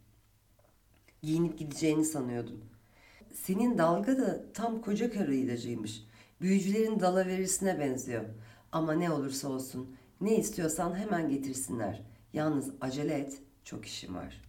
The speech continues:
Kalın ve iri yapraklarını attığım lahananın ince en güzel yapraklarını tereotuyla birlikte güzelce kıydım. Başka anekdotlarında, Morris başka kitaplarında lahana için şunu söylüyor, o aklıma gelmişken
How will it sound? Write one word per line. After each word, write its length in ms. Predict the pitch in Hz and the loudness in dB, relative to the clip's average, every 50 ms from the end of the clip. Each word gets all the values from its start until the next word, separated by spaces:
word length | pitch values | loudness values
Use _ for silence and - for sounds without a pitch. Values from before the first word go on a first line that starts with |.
| - - - - - - - - - - - - - - | -20 -20 -20 -20 -20 -20 -20 -20 -20 -20 -20 -20 -20 -10
Kalın 400 | - - 208 214 226 269 311 277 | -4 -2 0 2 4 6 6 6
ve 80 | 247 208 | 6 4
iri 200 | 202 214 233 240 | 4 2 2 2
yapraklarını 760 | 233 202 - - 202 202 202 - 196 202 214 226 - 220 - | 2 2 2 2 0 0 0 0 0 0 0 2 0 2 2
attığım 540 | 175 175 170 - - 160 160 160 160 160 170 | 2 0 0 -2 -4 -2 0 2 2 4 4
lahananın 640 | 190 196 202 233 220 170 139 185 - 254 - - - - - - - - _ _ _ | 4 4 4 4 4 4 4 4 2 0 -2 -4 -10 -14 -18 -20 -20 -20 _ _ _
ince 340 | 170 180 185 180 170 - 196 | 0 0 2 2 2 2 0
en 280 | 190 - 170 202 220 208 | 0 0 0 2 2 2
güzel 320 | 175 - - 131 123 120 | 2 2 0 -2 -2 -2
yapraklarını 800 | 127 123 120 - 135 123 120 - 135 139 147 175 214 277 311 - - - - - - - - - - | -2 -2 -4 -4 -6 -6 -6 -2 -2 0 2 2 2 2 2 0 -4 -10 -14 -20 -20 -20 -20 -20 -8
tereotuyla 680 | - 160 160 190 202 175 156 151 - 165 160 196 185 | -2 0 2 2 2 2 0 0 -2 0 0 0 0
birlikte 380 | 156 165 151 165 170 - - 208 | 0 0 0 -2 -4 -2 -2 -2
güzelce 800 | 151 156 143 147 160 147 139 135 - 190 208 208 208 - - - | -2 -2 -2 0 0 0 0 0 0 0 0 0 -2 -4 -10 -12
kıydım. 500 | - - - 139 131 131 135 117 113 - - - - - - - - - - - - - - - - - - - - | -10 -4 0 0 2 2 0 -2 -4 -6 -10 -12 -16 -18 -20 -20 -20 -20 -20 -20 -18 -18 -20 -20 -20 -20 -18 -6 -2
Başka 360 | 143 143 143 - - - 147 | -2 -2 -2 -4 -6 -4 -4
anekdotlarında, 1160 | - - 139 139 135 139 135 143 143 135 - - 143 143 139 143 143 139 147 170 180 180 - - | -2 0 0 -2 -2 -2 -4 -4 -6 -4 -4 -4 -4 -2 0 0 0 0 2 0 0 0 -2 -4
Morris 500 | 143 135 131 127 127 127 - - - - | -2 -2 -2 -2 -2 -4 -8 -10 -10 -6
başka 320 | - - 120 - - - | -6 -6 -6 -8 -10 -12
kitaplarında 640 | - - - 127 123 117 - 123 123 - 151 170 190 | -12 -6 -4 -2 -2 -2 -2 -6 -6 -4 -2 -2 -2
lahana 440 | 208 180 147 135 135 147 165 160 131 | 0 0 -2 -2 -2 -2 0 0 -2
için 260 | 123 - - - 226 | -2 -4 -6 -6 -6
şunu 280 | 214 - - 160 156 151 | -6 -4 -2 -2 0 0
söylüyor, 460 | - - 127 117 113 113 113 113 120 113 | 0 -2 -4 -4 -4 -4 -4 -4 -4 -4
o 80 | - | -6
aklıma 340 | 120 123 113 - 135 127 117 | -8 -8 -8 -6 -6 -6 -6
gelmişken 600 | 117 113 113 113 113 113 113 - - - 110 107 | -4 -4 -4 -4 -4 -6 -6 -8 -8 -8 -8 -6